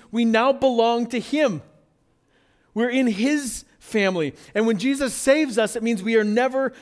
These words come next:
the same. Our identity changes. We are now new creations in Christ Jesus, Paul says in First Corinthians chapter five. We are changed, and we are being changed.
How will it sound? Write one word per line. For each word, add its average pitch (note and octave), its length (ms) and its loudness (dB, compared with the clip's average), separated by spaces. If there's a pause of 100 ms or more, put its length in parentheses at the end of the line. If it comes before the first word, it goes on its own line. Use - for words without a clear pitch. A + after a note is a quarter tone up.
the A3+ 100 0
same. B3 560 0 (160)
Our G#3+ 160 4
identity A3+ 680 2
changes. F3 520 -4 (180)
We G#3+ 120 -2
are A3 80 2
now G#3+ 160 0
new A3 300 0
creations B3 840 -4 (180)
in G#3+ 160 0
Christ G#3+ 360 -2
Jesus, A3 320 -6
Paul F3+ 180 -2
says E3+ 220 -6
in D3+ 80 -10
First F3 240 -6
Corinthians D3 420 -8 (220)
chapter C3 280 -14
five. A2 240 -16 (220)
We F#3+ 160 -2
are D#3+ 220 0 (180)
changed, G3+ 760 -4
and F#3 180 -4
we G3 100 0
are G3 80 4
being G#3+ 440 -2
changed. D#3+ 540 -4